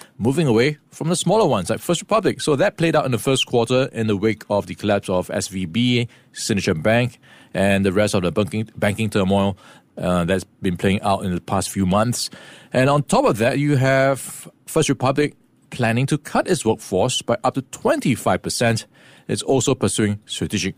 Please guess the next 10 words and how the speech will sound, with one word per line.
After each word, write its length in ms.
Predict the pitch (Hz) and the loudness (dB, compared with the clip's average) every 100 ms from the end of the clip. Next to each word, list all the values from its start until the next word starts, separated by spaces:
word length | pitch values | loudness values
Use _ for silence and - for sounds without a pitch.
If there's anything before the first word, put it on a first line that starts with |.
| _ 147 | _ -2
options. 880 | 165 - 170 165 160 - - - _ _ _ _ 117 | -2 2 2 2 0 -2 -2 -4 _ _ _ _ 0
And 580 | 117 120 120 120 120 - | 2 4 2 0 -2 0
all 220 | 151 160 | 2 2
this 340 | 151 160 - | 2 0 -2
is 720 | - 131 127 123 - - - - - | 0 2 2 2 0 -2 -6 -8 -2
just 600 | 127 131 - - - 101 | 2 2 -2 -6 -6 -2
lending 380 | 117 120 127 | 0 0 -2
a 220 | - 107 101 | 0 0 0
tone 340 | - 107 110 | 0 0 2
of 240 | 98 113 | 0 -2